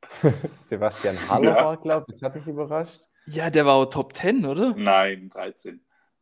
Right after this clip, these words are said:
Speaker 1: Und
Speaker 3: Ja,
Speaker 1: voll
Speaker 3: aber
Speaker 1: viele von
Speaker 3: trotzdem.
Speaker 1: City. City ist doch irgendwie Team des Jahres geworden, weil die die meisten Kandidaten da drauf hatten. Da waren, glaub, voll viele noch.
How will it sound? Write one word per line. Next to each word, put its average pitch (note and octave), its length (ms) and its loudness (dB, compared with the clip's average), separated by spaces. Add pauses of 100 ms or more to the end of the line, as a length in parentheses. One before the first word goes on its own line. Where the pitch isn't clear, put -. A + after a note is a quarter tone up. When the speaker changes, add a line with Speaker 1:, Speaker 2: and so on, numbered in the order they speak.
Speaker 1:
Und A#2 200 -6
Speaker 3:
Ja, - 80 -16
Speaker 1:
voll D#3+ 160 4
Speaker 3:
aber D#3 80 -4
Speaker 1:
viele E3 300 -2
von B2+ 160 -2
Speaker 3:
trotzdem. C3 260 -6
Speaker 1:
City. G#2 220 -6
City D3 300 -4
ist B2 160 -10
doch A2 80 -12
irgendwie A2 280 -6
Team C3 300 -6
des G2+ 180 -14
Jahres A#2+ 360 0
geworden, G#2 280 -6
weil G2+ 120 -2
die F#2+ 100 -8
die G2 100 -10
meisten G2+ 600 -6
Kandidaten G2+ 680 -4
da F2+ 120 -4
drauf F2 260 -12
hatten. F2+ 220 -14
Da E2 120 -10
waren, F#2+ 200 -12
glaub, F2 180 -14
voll G2+ 240 -12
viele G#2 340 -12
noch. E2+ 240 -16